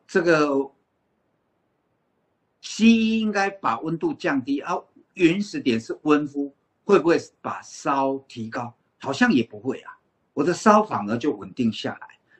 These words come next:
补充热能了，就反而稳定下来。那为什么会这样？现在以原始点来看，是很容易解释清楚的，因为你之所以会发烧，是因为什么引起的？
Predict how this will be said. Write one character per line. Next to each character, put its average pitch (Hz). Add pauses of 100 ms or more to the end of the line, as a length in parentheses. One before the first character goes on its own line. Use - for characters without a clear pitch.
(140)
补 160
充 226
热 226
能 -
了， - (300)
就 127
反 90
而 101
稳 92
定 113
下 -
来。 - (320)
那 254
为 277
什 185
么 165
会 214
这 190
样？ 170 (260)
现 226
在 226
以 135
原 139
始 -
点 110
来 104
看， 120 (300)
是 233
很 254
容 135
易 151
解 107
释 120
清 120
楚 -
的， - (540)
因 262
为 277 (1200)
你 170
之 240
所 185
以 170
会 175
发 156
烧， 143 (120)
是 196
因 185
为 165
什 113
么 104
引 107
起 -
的？ -